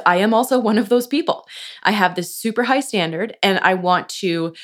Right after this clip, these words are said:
produce content. I wanna produce any results as high as I can on that scale because I want it to be awesome. I want it to be the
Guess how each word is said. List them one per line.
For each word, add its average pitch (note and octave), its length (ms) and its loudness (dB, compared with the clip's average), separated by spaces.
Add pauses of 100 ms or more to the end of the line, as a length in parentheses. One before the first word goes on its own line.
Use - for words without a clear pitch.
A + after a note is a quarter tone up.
(200)
produce F3 420 0
content. F#3+ 480 0
I C3 60 0
wanna D3+ 180 -2
produce E3+ 480 -6 (220)
any D4 260 4
results - 640 -2 (500)
as G3+ 140 2
high C4 600 0 (300)
as G#3 140 2
I G#3 160 4
can G#3 540 -4
on G#3 220 2
that F#3+ 200 0
scale - 480 -4
because F#3+ 220 -4
I F#3 80 0
want F3+ 240 -4
it - 100 -8
to F#3+ 100 -12
be D#3 300 -10
awesome. F3 400 0
I A#2+ 60 -6
want D3+ 160 -6
it - 100 -12
to F3 160 -8
be E3 220 -8
the D#3+ 140 -4